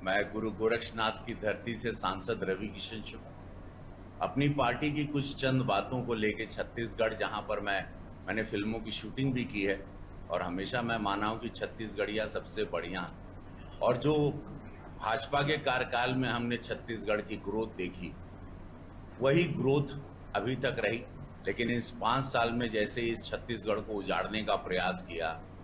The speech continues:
इसको लूटने का प्रयास किया, यहाँ भ्रष्टाचार की चरम सीमा रही।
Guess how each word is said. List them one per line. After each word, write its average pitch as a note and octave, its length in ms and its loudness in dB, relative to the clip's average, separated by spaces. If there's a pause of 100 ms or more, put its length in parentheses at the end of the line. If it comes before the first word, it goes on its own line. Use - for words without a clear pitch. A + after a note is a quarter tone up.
(200)
इसको A2+ 280 0
लूटने G#2+ 540 2
का A2+ 120 4
प्रयास E2+ 540 0
किया, D#2 220 -4 (440)
यहाँ F#2+ 220 2
भ्रष्टाचार A2+ 680 2
की A2 160 -6
चरम A2 380 0
सीमा A2 380 0
रही। E2+ 340 -2